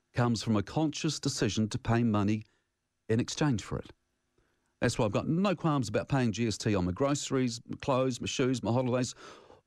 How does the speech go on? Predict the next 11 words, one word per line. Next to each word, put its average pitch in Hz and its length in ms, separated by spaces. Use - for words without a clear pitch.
all 165 200
the 208 120
things 117 360
that 113 160
I 110 140
choose 101 720
to - 140
spend 95 460
my 110 100
money 127 280
on. 62 240